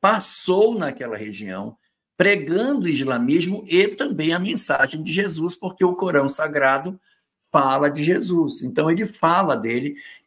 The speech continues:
e ele, ele teria desencarnado nessa região da Caxemira. E, por esse motivo, há um túmulo para ele lá.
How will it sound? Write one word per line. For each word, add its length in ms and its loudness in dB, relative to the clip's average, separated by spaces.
e 540 0
ele, 500 0
ele 200 2
teria 260 4
desencarnado 840 -4
nessa 420 2
região 760 -2
da 220 2
Caxemira. 920 0
E, 140 2
por 260 4
esse 300 4
motivo, 640 -2
há 180 2
um 160 -2
túmulo 500 -2
para 220 0
ele 220 4
lá. 360 0